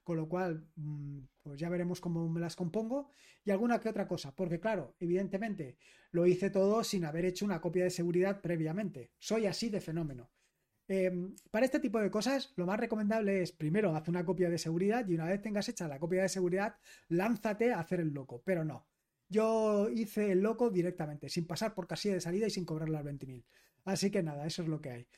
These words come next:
Por eso, pues, este es otro de los motivos por lo que en las últimas semanas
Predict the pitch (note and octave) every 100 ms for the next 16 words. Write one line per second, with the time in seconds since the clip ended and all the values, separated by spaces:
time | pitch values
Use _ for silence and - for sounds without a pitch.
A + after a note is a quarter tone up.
0 | _ _ G3+ A3 - C4 B3 F#3 F3 D#3+
1 | - F#3+ G#3 G#3+ G#3+ G#3 A3 A3 G#3 G#3
2 | G#3 G#3 A#3 - F3+ E3+ E3 D#3+ D#3 F#3
3 | G3 G3 G#3+ G3 G#3 G#3+